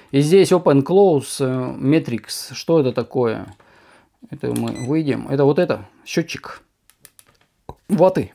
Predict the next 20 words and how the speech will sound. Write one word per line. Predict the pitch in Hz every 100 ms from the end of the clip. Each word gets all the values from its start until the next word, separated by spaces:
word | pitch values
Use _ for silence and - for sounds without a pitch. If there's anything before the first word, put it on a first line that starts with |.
| -
Ватты, | - 196 180
амперы. | 139 139 190 135 101
Вы | 139
можете | 147 151 143 131
их | 120 -
включить, | 180 185 226
чтобы | - 151
он | 139
считал, | - 139 147 139 _
сколько | - 127
потребляет. | 127 127 123 131 123 - _ - - - _
Ну, | - - 123
замерить | 120 131 143 123
там, | 127 113
да, | 131
за | 120
определенное | 123 123 117
количество, | 139 - -
сколько | 123 - 131
там | 113 98 120 139